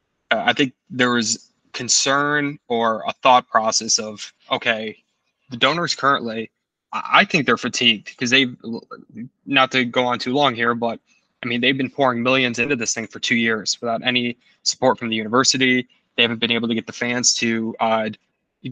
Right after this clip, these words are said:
get subscriptions, and that's just because they haven't been able to launch things. And, um, I think they see this,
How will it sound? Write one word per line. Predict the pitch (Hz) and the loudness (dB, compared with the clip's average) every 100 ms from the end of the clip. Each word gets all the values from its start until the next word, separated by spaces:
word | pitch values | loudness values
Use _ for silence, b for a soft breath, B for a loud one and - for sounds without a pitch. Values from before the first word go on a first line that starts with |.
| - | -4
get | 123 | -2
subscriptions, | - - - 139 - 139 139 135 | 0 0 4 4 2 0 0 0
and | 120 107 | -2 0
that's | 110 - | 2 2
just | 120 - | 0 -4
because | 123 113 | -6 -2
they | 113 | -2
haven't | 113 | 0
been | 117 113 | 0 0
able | 107 | 0
to | |
launch | 104 110 120 110 | -2 2 4 2
things. | - 120 120 117 | 0 0 0 -2
And, | 110 104 101 B B B - | -2 -4 -8 B B B -4
um, | 107 101 104 104 _ _ - | 2 4 4 0 _ _ -2
I | 117 | 2
think | 131 120 | 2 2
they | 117 | 4
see | - 127 123 | 4 4 2
this, | 117 110 - - | 0 0 0 0